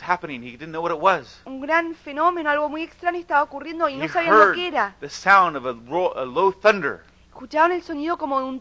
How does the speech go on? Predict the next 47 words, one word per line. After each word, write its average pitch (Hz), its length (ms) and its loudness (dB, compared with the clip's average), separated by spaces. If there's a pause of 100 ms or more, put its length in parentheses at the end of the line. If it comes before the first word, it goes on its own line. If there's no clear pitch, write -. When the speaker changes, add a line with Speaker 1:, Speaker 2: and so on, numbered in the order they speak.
Speaker 2:
trueno, 311 560 -2
pero 240 200 0
Speaker 1:
In 240 40 -2
Speaker 2:
bajo. 285 460 4
Speaker 1:
front 190 200 4
of 170 80 -10
him 160 120 -10
there 147 100 -6
was 143 120 -6
a 135 40 -8
great 170 320 -4
cloud 170 640 -2
of, 90 60 -14 (560)
of 117 280 -10
some 185 200 -8
kind, 127 640 0
of 90 80 -20 (240)
fog 151 400 6
or 92 120 -20 (580)
something. 190 480 -4
He 120 120 -16
didn't 170 140 -10
know 175 80 -8
what 185 160 -2
it - 60 -6
was. 156 440 -6 (180)
Speaker 2:
Y 233 100 -18
delante 269 600 2
de 302 180 -2
él 330 100 -4
había 262 600 6
como 226 400 0
una 262 260 -6
nube, 226 1000 -2
era 277 140 -2
como 247 280 -6
una 285 140 -4
neblina, 240 920 -4
algo 262 280 -4
muy 277 140 -8
extraño, 311 480 -4
y 240 40 -10
no 262 120 -10
sabía 285 300 -6
lo 269 140 -4
que 285 240 -10
era. 170 280 -8